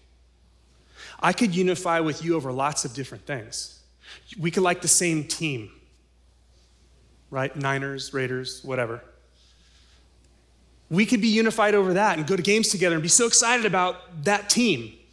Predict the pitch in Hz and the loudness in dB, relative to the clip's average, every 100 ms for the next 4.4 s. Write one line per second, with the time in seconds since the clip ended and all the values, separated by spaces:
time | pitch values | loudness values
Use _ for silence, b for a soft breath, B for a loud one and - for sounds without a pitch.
0 | b b b 208 208 226 208 185 165 143 | b b b 0 2 2 0 2 2 0
1 | 127 - 160 139 117 113 113 110 - _ | -4 -6 -8 -8 -10 -10 -12 -14 -18 _
2 | _ _ _ B B - 185 175 170 156 | _ _ _ B B 0 0 2 2 2
3 | 160 160 156 131 - 165 156 - 127 - | 2 2 0 -2 -4 -4 -4 -4 -6 -6
4 | 156 135 117 | -6 -8 -12